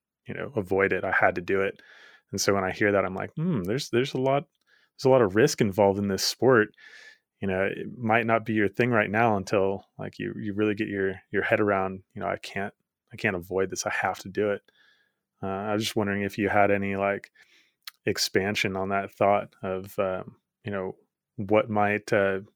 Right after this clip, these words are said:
be our, you know, apprehension towards, uh, hearing that somebody just wants to kinda figure it, feel it out.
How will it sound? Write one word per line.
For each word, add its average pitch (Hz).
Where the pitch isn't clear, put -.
be 107
our, 95
you 98
know, 90
apprehension 101
towards, 95
uh, 92
hearing 98
that 98
somebody 95
just 101
wants 95
to 98
kinda 92
figure 120
it, 110
feel 131
it 135
out. 117